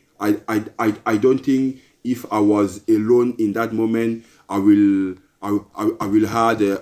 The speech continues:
all the discipline, and also because,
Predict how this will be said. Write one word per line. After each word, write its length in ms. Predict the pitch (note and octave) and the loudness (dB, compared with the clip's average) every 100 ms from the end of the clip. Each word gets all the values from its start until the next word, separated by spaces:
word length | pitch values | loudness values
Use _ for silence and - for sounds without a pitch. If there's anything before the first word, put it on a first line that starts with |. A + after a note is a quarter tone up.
| - | -2
all 200 | A#2+ A#2 | 0 2
the 340 | A#2 G#2+ G#2 | 0 0 0
discipline, 760 | F#2 A2+ A2+ A#2 A2+ B2 A#2 G#2+ | 0 -8 -6 -8 -8 -6 -6 -4
and 160 | G2 G2 | -6 -2
also 760 | G#2+ G#2 - G#2 G2+ F#2+ E2+ - _ _ _ - | -2 -2 0 2 2 2 -2 -10 _ _ _ -10
because, 460 | A2+ C3+ C3+ B2+ | -2 2 2 0